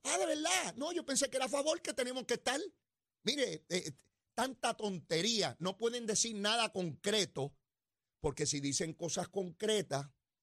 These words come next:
entonces pueden ser fácilmente rebatibles. Por eso se quedan en la generalidad. ¿Ve? Cuando usted escuche a un político del partido que sea hablar generalidades, es que no tiene nada en el fondo.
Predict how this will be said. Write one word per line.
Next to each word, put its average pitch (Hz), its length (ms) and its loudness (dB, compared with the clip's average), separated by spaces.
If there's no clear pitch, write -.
entonces 139 480 0
pueden 165 260 -2
ser 180 200 0
fácilmente 147 640 -2
rebatibles. 131 880 -2
Por 131 180 -2
eso 135 180 0
se 151 200 0
quedan 180 320 0
en 151 120 0
la 139 120 2
generalidad. 120 880 -2
¿Ve? 220 300 2
Cuando 123 240 -4
usted 156 200 -2
escuche 208 340 -2
a 226 40 2
un 214 140 -4
político 190 560 0
del 131 160 -2
partido 165 540 -2
que 175 160 -2
sea 160 440 2
hablar 131 320 0
generalidades, 175 840 0
es 143 120 -4
que 160 160 -4
no 147 180 -2
tiene 160 260 0
nada 156 160 0
en 165 60 -4
el 139 100 0
fondo. 123 520 -2